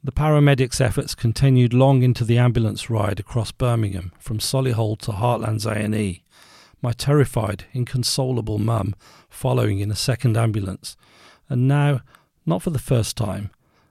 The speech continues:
I'm waiting for music to tell me how I feel. Driving north from London,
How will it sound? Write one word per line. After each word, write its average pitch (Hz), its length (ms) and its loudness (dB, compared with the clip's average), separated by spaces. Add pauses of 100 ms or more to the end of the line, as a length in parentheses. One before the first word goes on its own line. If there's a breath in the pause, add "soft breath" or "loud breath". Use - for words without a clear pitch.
(120)
I'm 143 160 2
waiting 139 320 2
for - 100 -4
music 131 520 6
to - 120 -16
tell 117 220 0
me 107 120 2
how 98 240 0
I 101 60 -2
feel. 101 460 0 (1200)
Driving 139 400 4
north 143 200 6
from 135 200 2
London, 123 480 4